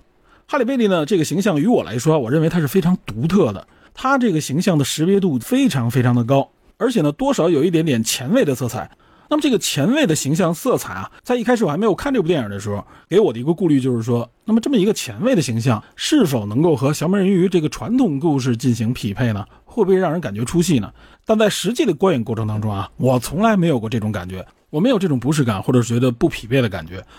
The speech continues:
很快呢，我就融入到了这个角色的演绎当中。而且我觉得他呢，给我留下了非常深刻的印象，无论是他的歌喉，还是他这个形象，包括他的一些表演。只不过我认为问题在哪儿呢？问题在于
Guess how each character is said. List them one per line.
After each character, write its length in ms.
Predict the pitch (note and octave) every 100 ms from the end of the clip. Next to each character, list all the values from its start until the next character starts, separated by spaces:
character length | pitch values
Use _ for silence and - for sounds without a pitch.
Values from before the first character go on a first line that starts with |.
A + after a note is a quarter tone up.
| -
很 200 | D#3 E3+
快 200 | C4+ A3+
呢， 120 | C#3
我 120 | A2
就 140 | A2+ A2
融 200 | G#2 E3+
入 280 | C#4 C4
到 160 | C#3+ B2+
了 80 | G#2+
这 100 | G2+
个 80 | F#2+
角 220 | F3+ A2
色 160 | A#2+
的 80 | G#2
演 180 | G2 E2+
绎 140 | A#2
当 160 | G#2 G2
中。 180 | F#2+ - _ _ _ -
而 60 |
且 60 | F#3
我 80 | C#3
觉 100 | D#3+
得 80 | D#3+
他 220 | A3 G#3+
呢， 100 | C#3+
给 80 | E3+
我 100 | B2+
留 120 | C3
下 100 | D3+
了 80 | A#2
非 180 | G#3
常 160 | A#3 F3
深 160 | - C#3
刻 140 | C3+
的 60 | A#2
印 160 | A2
象， 180 | G2+ F#2 - - - -
无 100 | D#3+
论 100 | A3
是 120 | D#3+
他 80 | F#3+
的 80 | D3+
歌 240 | F#3 G#3
喉， 280 | A#2 A2+ -
还 180 | - A2
是 100 | B2
他 140 | A#2
这 140 | A2 G#2+
个 40 |
形 240 | - G#2 A#2+
象， 220 | C3+ A2
包 160 | -
括 140 | A3 C#3
他 100 | C#3
的 80 | B2
一 60 |
些 100 | A#2
表 220 | G2+ G#2
演。 120 | A2+ - - - - -
只 160 | - E3+
不 80 |
过 160 | B3 B3
我 100 | C3
认 140 | G3+
为 100 | D#3+
问 160 | G3 A3+
题 140 | F3+
在 120 | A#3 D#3
哪 120 | F2+
儿 80 | F#2
呢？ 100 | G2+
问 220 | G3 G#3+
题 240 | B2+ C#3+ E3
在 300 | F3 D3 A#2+
于 340 | A2+ C#3